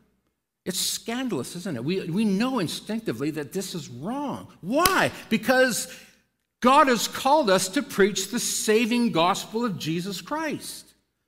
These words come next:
And so you need to belong to a godly church where the gospel is preached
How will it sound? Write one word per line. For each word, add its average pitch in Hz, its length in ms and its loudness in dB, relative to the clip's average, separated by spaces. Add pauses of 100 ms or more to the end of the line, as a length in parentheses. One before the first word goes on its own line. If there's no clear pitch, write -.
(680)
And 120 80 -6
so 147 140 -2
you 139 200 -2
need 147 200 -2
to 131 60 -8
belong 123 480 -4
to 143 360 -10 (220)
a 147 60 -8
godly 175 480 -6
church - 500 -16 (260)
where 123 140 -6
the 135 80 -2
gospel 147 560 -6
is 90 180 -12
preached - 580 -18